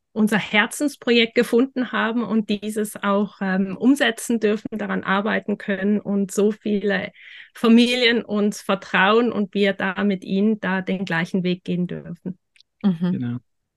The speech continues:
Speaker 3: Ja, wir sind unendlich dankbar für die tollen Familien, weil die einfach halt in uns vertrauen, in den Weg vertrauen, sich ja auf neue Wege einlassen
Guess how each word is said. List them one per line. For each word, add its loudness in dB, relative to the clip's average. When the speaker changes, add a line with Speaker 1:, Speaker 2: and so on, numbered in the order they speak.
Speaker 3:
Ja, 2
wir 6
sind 2
unendlich 2
dankbar 2
für -2
die -6
tollen 2
Familien, 4
weil 2
die -6
einfach 0
halt -4
in 0
uns 4
vertrauen, 0
in 2
den 4
Weg 0
vertrauen, 4
sich -2
ja 2
auf -2
neue 4
Wege 2
einlassen 2